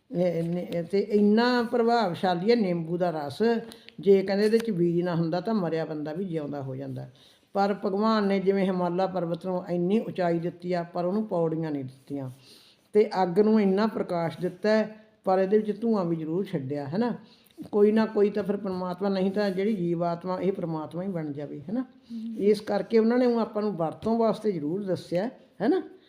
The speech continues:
Speaker 1: ਤੇ, ਅਮ, ਪਰ ਕੋਈ ਨਾ ਕੋਈ ਕਮੀ ਤਾਂ ਸਾਰਿਆਂ 'ਚ ਹੁੰਦੀ ਹੈ। ਇਸ ਕਰਕੇ ਵੀ ਤੁਸੀਂ ਇਹਨੂੰ ਨਿੰਬੂ ਦੇ, ਸਮਝ ਲੈ, ਰਸ ਦੇ ਵਿੱਚ ਨਾਰੀਅਲ ਨੂੰ ਪਾ ਕੇ ਉਹਨੂੰ ਇੱਕ ਜਾਨ ਕਰਕੇ ਧੁੱਪੇ ਰੱਖ ਕੇ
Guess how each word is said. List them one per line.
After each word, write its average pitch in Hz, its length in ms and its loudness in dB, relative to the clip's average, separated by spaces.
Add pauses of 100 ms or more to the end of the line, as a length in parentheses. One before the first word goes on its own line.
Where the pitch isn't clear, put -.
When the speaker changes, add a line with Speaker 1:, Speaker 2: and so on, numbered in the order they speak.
(420)
Speaker 1:
ਤੇ, 185 500 4
ਅਮ, 165 300 -4
ਪਰ 185 520 0 (100)
ਕੋਈ 185 140 0
ਨਾ 180 100 0
ਕੋਈ 180 160 -2
ਕਮੀ 175 240 -2
ਤਾਂ 175 100 -4
ਸਾਰਿਆਂ 170 260 -4
'ਚ 196 120 -8
ਹੁੰਦੀ 180 340 -2
ਹੈ। 233 100 -4 (400)
ਇਸ 190 240 2
ਕਰਕੇ 185 600 -2
ਵੀ 175 160 -6
ਤੁਸੀਂ 180 560 -6
ਇਹਨੂੰ 190 500 -2 (360)
ਨਿੰਬੂ 170 420 0
ਦੇ, 170 360 -2 (280)
ਸਮਝ 165 300 -6
ਲੈ, 190 280 -2 (160)
ਰਸ 127 320 -8
ਦੇ 175 160 -4
ਵਿੱਚ 185 560 -2 (340)
ਨਾਰੀਅਲ 156 580 -2
ਨੂੰ 160 220 -2
ਪਾ 139 260 -10
ਕੇ 196 200 -4
ਉਹਨੂੰ 190 180 -4
ਇੱਕ 180 220 -8
ਜਾਨ 160 260 -4
ਕਰਕੇ 156 300 -10
ਧੁੱਪੇ - 340 -10
ਰੱਖ 135 280 -10
ਕੇ 196 280 -2